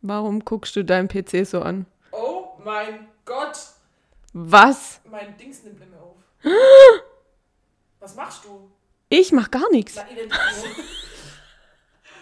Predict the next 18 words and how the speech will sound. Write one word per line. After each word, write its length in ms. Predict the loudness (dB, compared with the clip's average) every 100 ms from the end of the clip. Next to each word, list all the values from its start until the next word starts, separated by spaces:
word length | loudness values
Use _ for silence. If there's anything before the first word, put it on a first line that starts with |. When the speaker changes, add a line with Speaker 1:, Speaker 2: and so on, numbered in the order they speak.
| _ _ _
Speaker 2:
Okay. 1200 | -18 -16 -16 -20 _ _ _ _ _ _ _ _ _ _ _ _ _ _ _ _ _ _ _ _ _ _
Speaker 1:
Hast, 340 | -20 -18 -18 -16
Akku 260 | -12 -10
hast 120 | -12 -12
du 60 |
aber. 200 | -16 -18 -20 _ _ _ _ _
Speaker 2:
Ja. 160 | _ _ _ _ _ _ _ _ _
Wie 80 |
viel, 240 | -20 -20 -20 _ _
wo 160 | -20 -20
bist 220 | -20 -20
du 60 | -20
grad? 360 | _ -20 -20 _ _ _ _ _ _ -20
<laughs> 80 | -20 _ _ _ _ _ _ _ _ _ _ _ _ _ _ _ _ _ -10
Speaker 1:
Ähm, 560 | -6 -6 -6 -8 -12 -10
bei 200 | -10 -8
eins 260 | -10 -12 -14
vier. 260 | -12 -12